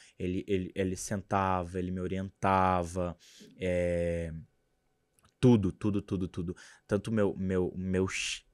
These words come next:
eu tinha dois chefes, né? Os meus dois chefes, cara, é, Tenente Coronel Pires e Major Gustavo. Os dois, assim,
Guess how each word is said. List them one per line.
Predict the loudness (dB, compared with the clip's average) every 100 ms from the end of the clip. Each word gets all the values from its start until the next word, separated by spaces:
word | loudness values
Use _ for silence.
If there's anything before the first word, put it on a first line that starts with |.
| _
eu | -4 -2
tinha | 0
dois | 2 2
chefes, | 2 0 0 -2 -6
né? | -6 -6
Os | -8 -4
meus | -4 -2
dois | 2 2 2
chefes, | -2 -2 -2 -8 -20 _ _ _ _ -4
cara, | -2 -2 -4 -14 _ _ _ -20 -12
é, | -6 -6
Tenente | -4 -4 -4
Coronel | -2 0 0 -2
Pires | -4 -2 -2 -2 -2
e | 0
Major | 0 0
Gustavo. | -2 -4 -4 -4 -4 -8 -16 _ -20 -20 -20 -20 -20 _ _ _ _ _ -12 -2
Os | 0 6
dois, | 6 6
assim, | 2 0 -2